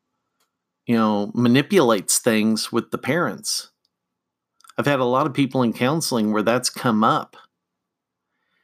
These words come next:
And what they were doing was, you know, overstepping bounds and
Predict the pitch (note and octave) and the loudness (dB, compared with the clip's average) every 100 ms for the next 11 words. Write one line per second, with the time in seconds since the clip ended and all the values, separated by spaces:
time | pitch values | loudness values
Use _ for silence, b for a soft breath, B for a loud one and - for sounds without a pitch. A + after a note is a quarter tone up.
0 | _ - A#2+ A2+ A2+ A#2+ B2 A#2 G#2+ F#2 | _ -2 0 2 2 2 4 2 2 2
1 | C#3 E3 C3 A2 A2 A2 G#2 - - b | 4 4 4 4 4 4 2 -2 -8 b
2 | b b - B2 A2 G#2 - _ _ _ | b b -2 0 2 0 -6 _ _ _
3 | _ _ _ C#3 C#3+ C#3+ - - C#3+ C#3 | _ _ _ 0 4 2 2 2 2 4
4 | C3+ B2+ A#2+ A#2 A2 B B B - - | 2 2 2 0 -4 B B B -20 -20
5 | - - _ G2+ F2+ A2+ E3 B2+ E2+ F#3+ | -20 -20 _ -12 -4 0 0 0 -4 -8
6 | - - - _ _ _ _ _ _ _ | -6 -6 -10 _ _ _ _ _ _ _
7 | _ B2 A2+ G#2+ A2 | _ 0 2 2 -2